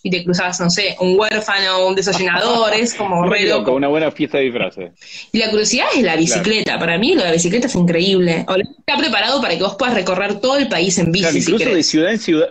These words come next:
Speaker 2: claro,
Speaker 1: Eh,
Speaker 2: incluso
Speaker 1: yo no
Speaker 2: de
Speaker 1: lo
Speaker 2: ciudad en
Speaker 1: hice.
Speaker 2: ciudad, digamos, ¿tenés la bi-,
Speaker 1: Sí.
Speaker 2: tenés bicisendas al lado de la ruta?
Speaker 1: Sí, tenés bicisendas, tenés bicisendas, sí, tenés rutas
Speaker 2: Sí.
Speaker 1: alternativas con bicisendas.
Speaker 2: Sí.
Speaker 1: Para mí lo que tiene Holanda en general, en mi experiencia, es que es, es muy fácil de vivir.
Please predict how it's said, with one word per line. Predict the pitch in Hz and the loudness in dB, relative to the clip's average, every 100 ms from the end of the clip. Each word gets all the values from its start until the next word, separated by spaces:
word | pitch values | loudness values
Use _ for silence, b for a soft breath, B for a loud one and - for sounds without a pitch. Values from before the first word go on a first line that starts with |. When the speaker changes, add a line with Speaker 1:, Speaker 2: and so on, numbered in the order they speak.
| - | -4
Speaker 2:
claro, | 170 160 | -4 -2
Speaker 1:
Eh, | |
Speaker 2:
incluso | 127 - | -2 -2
Speaker 1:
yo | 185 | 0
no | |
Speaker 2:
de | 180 | 2
Speaker 1:
lo | |
Speaker 2:
ciudad | 170 175 | 2 2
en | |
Speaker 1:
hice. | 170 151 | 0 0
Speaker 2:
ciudad, | 151 196 160 | 2 2 2
digamos, | 131 139 127 113 | 2 0 -2 -4
¿tenés | 156 | -4
la | 156 | -4
bi-, | 131 131 | -4 -2
Speaker 1:
Sí. | - | 0
Speaker 2:
tenés | 226 247 | 2 0
bicisendas | 202 - 170 214 285 247 | -2 -2 -2 -2 -2 -2
al | 165 156 | 0 0
lado | 190 220 196 | 2 2 2
de | 147 | 0
la | 127 | 0
ruta? | 151 - 196 | 0 -2 -2
Speaker 1:
Sí, | 214 190 175 | -2 -2 -2
tenés | 190 220 247 | 0 2 0
bicisendas, | - - 247 262 - | -2 0 0 0 -2
tenés | 214 262 | 0 2
bicisendas, | 311 254 262 262 311 311 | 2 2 2 2 0 0
sí, | 302 | 0
tenés | 208 220 262 202 | 0 0 -2 -2
rutas | 226 269 381 330 | 0 2 0 -2
Speaker 2:
Sí. | |
Speaker 1:
alternativas | 202 185 180 180 175 302 415 427 | -2 -2 -2 -2 0 0 0 -2
con | - 190 | -2 0
bicisendas. | 180 180 - 160 - - - - | 2 0 0 0 -2 -4 -8 -4
Speaker 2:
Sí. | 233 | -4
Speaker 1:
Para | 233 220 | -2 0
mí | 233 285 359 | 0 2 2
lo | 277 | 0
que | 190 | -2
tiene | 185 247 277 - | -2 0 -2 -2
Holanda | 180 170 240 302 247 | -2 0 2 2 2
en | 180 | 0
general, | 175 175 208 294 | 0 0 0 2
en | 220 | 0
mi | |
experiencia, | 208 190 233 277 | 0 0 2 2
es | - | 0
que | 196 | -2
es, | 196 - - - | -2 -4 -6 -4
es | 214 | 2
muy | 240 277 | 4 4
fácil | 233 269 294 | 2 -2 0
de | 233 | 0
vivir. | 175 175 170 | 0 0 -2